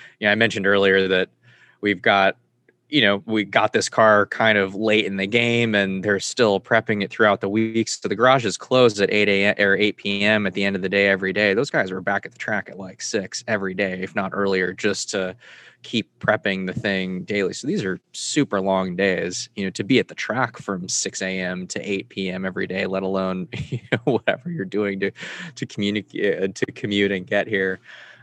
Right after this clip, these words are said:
Um, and just everybody does it with a, I don't know, with a smile on their face is quite the right, the right phrasing, but,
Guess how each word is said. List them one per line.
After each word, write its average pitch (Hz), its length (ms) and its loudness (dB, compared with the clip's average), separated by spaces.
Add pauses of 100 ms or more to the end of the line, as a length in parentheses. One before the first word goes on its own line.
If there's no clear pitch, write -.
Um, 92 540 2 (100)
and 135 220 4
just - 300 2 (460)
everybody 123 360 6
does 110 260 4
it 107 120 6
with 107 220 2
a, 110 120 6
I 107 200 6
don't 104 80 2
know, 104 180 6
with 98 140 2
a - 20 -4
smile 120 400 4
on 104 140 6
their 101 160 2
face 104 280 4
is 107 120 -2
quite 107 260 2
the 107 80 4
right, 104 300 4
the 113 120 4
right 107 240 4
phrasing, 110 520 2
but, 101 280 4